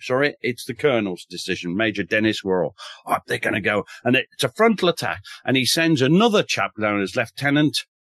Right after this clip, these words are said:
Russell or Winkler, 'cause he's so successful at winkling the Germans out of various defended positions, round to the right.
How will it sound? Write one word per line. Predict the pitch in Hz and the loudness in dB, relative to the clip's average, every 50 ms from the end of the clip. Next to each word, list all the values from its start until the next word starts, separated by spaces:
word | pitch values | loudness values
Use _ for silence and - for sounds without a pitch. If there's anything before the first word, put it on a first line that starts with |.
| _ _ | _ _
Russell | 104 113 156 175 160 - - 120 113 156 165 - _ - | -2 2 2 2 2 0 0 0 2 2 2 0 _ -2
or | - 98 95 87 82 85 | 2 2 4 2 2 2
Winkler, | 90 123 170 220 220 196 - - - 104 113 147 165 151 _ _ | 2 2 4 6 4 4 2 0 0 2 2 2 0 -2 _ _
'cause | - 104 - | -8 -6 -4
he's | 117 107 - | -2 -2 -2
so | - - 123 120 | 0 0 0 -2
successful | 107 92 98 - - - 120 120 - - - 104 | -2 -4 -6 -6 -4 -4 -4 -4 -6 -4 -4 -4
at | 92 71 85 | -4 -4 -2
winkling | 87 113 135 160 185 - - - 120 107 101 95 | -2 2 2 2 2 2 0 0 0 0 2 0
the | 95 92 | -2 -2
Germans | 90 - 123 120 117 107 98 92 107 | -2 0 0 2 2 2 0 0 0
out | 104 101 101 - - | -2 -2 -2 -4 -6
of | 95 - | -6 -2
various | 107 110 110 101 92 - | 0 2 2 2 0 -2
defended | - 95 - - 104 98 92 92 82 - | -6 -6 -2 -2 0 0 0 -2 -4 -4
positions, | - 90 101 135 135 - 127 143 143 120 - 101 110 - - - - - - | -6 -4 -2 -2 0 0 0 -2 -2 -2 -4 -12 -12 -10 -10 -12 -12 -10 -6
round | 110 131 139 139 139 135 135 117 | -2 0 0 2 2 0 0 -2
to | - 127 | -2 -2
the | 113 123 117 113 | 0 2 2 4
right. | 113 107 95 85 78 78 - | 4 4 4 4 2 -2 -4